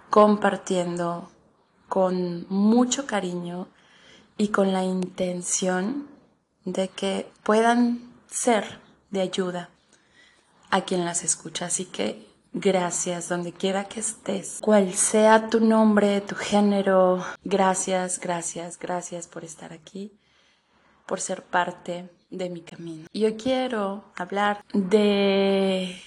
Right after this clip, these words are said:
precisamente la gratitud, ya que ahora estoy llevando a cabo un taller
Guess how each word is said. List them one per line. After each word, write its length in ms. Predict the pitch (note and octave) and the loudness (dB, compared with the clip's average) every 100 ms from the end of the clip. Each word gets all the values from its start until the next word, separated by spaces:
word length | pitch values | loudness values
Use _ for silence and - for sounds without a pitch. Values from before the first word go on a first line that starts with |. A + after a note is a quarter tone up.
| - _ _ _ | -20 _ _ _
precisamente 1400 | - G3+ G#3 - A#3 A3 A3+ A3+ A3+ A3 G3+ F#3 F#3+ F#3+ - _ _ _ - | -2 0 0 4 4 4 4 4 2 0 0 0 0 -8 -16 _ _ _ -8
la 280 | F#3 F#3+ F3+ | -2 0 2
gratitud, 760 | F3+ F3 - F3 - E3 G3 A#3+ - _ _ - - - - - - | 2 -2 -4 -10 -4 -2 -2 -4 -12 _ _ -20 -20 -20 -20 -20 -4
ya 180 | - G#3 | 2 2
que 100 | A3 | 6
ahora 560 | G#3+ G3+ G3+ G3+ G3+ G3 | 6 8 6 8 6 4
estoy 280 | G3+ - F#3 | -2 -2 0
llevando 320 | F#3+ F#3+ F#3 | 0 2 0
a 80 | F#3 | 2
cabo 360 | F3+ F3+ F3+ - | 2 4 2 0
un 180 | F#3 | -4
taller 480 | F3+ F#3+ F#3 F3+ F3+ | 0 -2 0 2 2